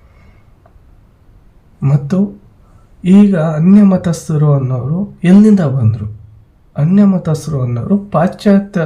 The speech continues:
ದೇಶದಿಂದ ಬಂದಿರೋವಂಥ ಒಂದು, ಆ, ಸಂಸ್ಕೃತಿ. ಆ ಸಂಸ್ಕೃತಿನಲ್ಲಿ ಪಾಶ್ಚಾತ್ಯ ದೇಶದಲ್ಲಿ ಏನ್ ಸಿಗೋದು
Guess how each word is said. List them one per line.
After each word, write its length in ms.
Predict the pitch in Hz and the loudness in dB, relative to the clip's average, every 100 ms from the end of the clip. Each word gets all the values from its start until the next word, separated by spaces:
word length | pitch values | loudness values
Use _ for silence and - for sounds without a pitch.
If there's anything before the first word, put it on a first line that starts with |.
| 196 165 | -4 -2
ದೇಶದಿಂದ 600 | 147 143 143 143 135 135 | -2 -2 -4 -2 -4 -2
ಬಂದಿರೋವಂಥ 800 | 151 139 131 131 131 131 131 180 | -2 -2 -4 -4 -4 -6 -6 -2
ಒಂದು, 500 | 196 170 214 - - _ - - - - - - - - _ _ _ _ | -2 -2 -6 -10 -20 _ -20 -20 -20 -20 -20 -20 -20 -20 _ _ _ _
ಆ, 140 | 180 147 | -2 0
ಸಂಸ್ಕೃತಿ. 720 | - 170 156 - 113 104 - - - - _ _ _ - | 0 0 -2 -4 -6 -4 -6 -16 -20 -20 _ _ _ -10
ಆ 160 | 175 220 | -4 -2
ಸಂಸ್ಕೃತಿನಲ್ಲಿ 920 | 214 208 202 196 - 147 143 127 151 | 0 2 2 2 -2 -4 -2 -2 -2
ಪಾಶ್ಚಾತ್ಯ 680 | 202 160 175 180 214 202 202 | -2 0 -2 0 0 0 -2
ದೇಶದಲ್ಲಿ 680 | 156 156 147 143 139 139 185 | -2 -2 -2 -4 -2 0 -2
ಏನ್ 440 | 170 165 202 220 | 0 2 2 2
ಸಿಗೋದು 640 | - 139 120 107 110 - | -4 -8 -6 -6 -8 -16